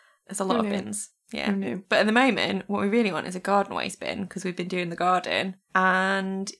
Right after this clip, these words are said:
Speaker 1: we can't apply for one 'cause the council's not doing them during
Speaker 2: Oh,
Speaker 1: this
Speaker 2: no.
Speaker 1: time. They're not, like, offering out bins.
Speaker 2: I'm just so jealous you've got a garden. Like, I, I want to, like,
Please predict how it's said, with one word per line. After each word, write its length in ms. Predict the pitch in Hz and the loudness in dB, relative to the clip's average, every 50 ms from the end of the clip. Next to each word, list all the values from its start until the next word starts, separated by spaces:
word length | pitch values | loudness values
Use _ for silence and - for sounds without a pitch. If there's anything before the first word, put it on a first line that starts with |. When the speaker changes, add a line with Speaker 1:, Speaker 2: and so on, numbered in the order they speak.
| _ _ | _ _
Speaker 1:
we 120 | - 220 220 | -4 -4 0
can't 180 | - 240 226 | 0 0 0
apply 220 | 226 233 262 277 311 | 2 2 2 2 2
for 140 | 294 - 202 | 2 2 2
one 160 | 196 196 208 | 2 2 0
'cause 120 | 208 214 | -2 -4
the 60 | 202 | -4
council's 480 | 208 - 214 220 - - - 214 196 202 | -2 0 0 0 0 0 -2 -2 -2 0
not 160 | 202 196 208 | -2 -2 0
doing 240 | - 208 226 233 202 | 0 2 2 2 2
them 340 | 190 175 175 175 180 185 - | 2 2 2 0 -2 -4 -2
during 380 | - 190 185 180 - 302 175 180 | 0 2 4 4 4 4 4 4
Speaker 2:
Oh, 80 | 180 | 2
Speaker 1:
this 200 | 180 190 190 - | 2 2 0 0
Speaker 2:
no. 60 | - - | 0 2
Speaker 1:
time. 380 | 208 202 196 202 220 240 254 - | 4 4 4 4 4 2 0 0
They're 100 | - 202 | -2 0
not, 160 | 196 196 - - | 0 0 0 0
like, 200 | - - - - | 0 0 0 -2
offering 360 | 185 - - - 185 185 180 | -4 -6 -4 -4 -4 -2 0
out 280 | 196 202 202 - - - | 0 0 0 -2 0 -2
bins. 480 | 190 185 190 196 208 220 - - - - _ - - - _ _ - | 0 0 0 0 0 0 0 -2 -4 -6 _ -20 -20 -20 _ _ 0
Speaker 2:
I'm 120 | 220 220 | 2 2
just 180 | 240 262 254 - | 2 2 2 4
so 140 | 220 202 | 2 2
jealous 320 | 180 - 165 165 170 170 - | 4 4 4 2 2 0 -4
you've 100 | 175 170 | -4 -4
got 140 | - 165 175 | -2 -2 -2
a 60 | 165 | -2
garden. 520 | - 165 165 165 180 180 175 185 202 208 | -2 -2 -2 -2 -2 -4 -4 -4 -2 -4
Like, 320 | 214 - - - - - _ _ _ _ | -4 -4 -6 -6 -8 -10 _ _ _ _
I, 200 | - 190 180 170 185 - _ - | -6 -4 -4 -4 -6 -10 _ -4
I 120 | - 202 196 | -2 0 0
want 400 | 190 175 175 175 170 - - - | 2 2 0 0 0 -2 -6 -6
to, 240 | - 190 170 165 165 | -4 -2 0 0 0
like, 460 | 160 151 156 156 - - - - | 0 0 -2 -2 -2 -4 -8 -14